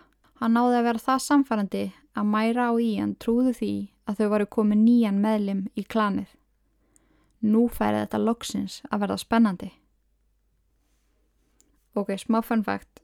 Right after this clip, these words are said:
Ok, ekki fun fact, en samt mjög áhugavert. En ég gat ekki annað en komið þessu hérna inn þegar ég las þetta. En amma Myru hafði gist hjá þeim þetta kvöld. Og meðan hann var að höggva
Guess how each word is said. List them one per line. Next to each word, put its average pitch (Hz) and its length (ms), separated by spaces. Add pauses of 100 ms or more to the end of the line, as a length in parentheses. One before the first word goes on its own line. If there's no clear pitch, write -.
(640)
Ok, 208 160
ekki 220 240
fun 226 240
fact, - 320
en 214 160
samt 226 240 (160)
mjög 226 240
áhugavert. - 640 (880)
En 226 120
ég 220 80
gat 247 200
ekki 240 140
annað 240 240
en - 100
komið 233 240
þessu 214 140
hérna 202 180
inn 196 80
þegar 202 220
ég 208 80
las 196 160
þetta. 190 220 (280)
En 220 160 (160)
amma 269 320
Myru 220 520 (600)
hafði 233 320
gist - 320
hjá 294 220
þeim 180 180
þetta 202 240
kvöld. 185 320 (880)
Og 240 80
meðan 262 380 (260)
hann 247 160
var 240 120
að - 100
höggva 285 380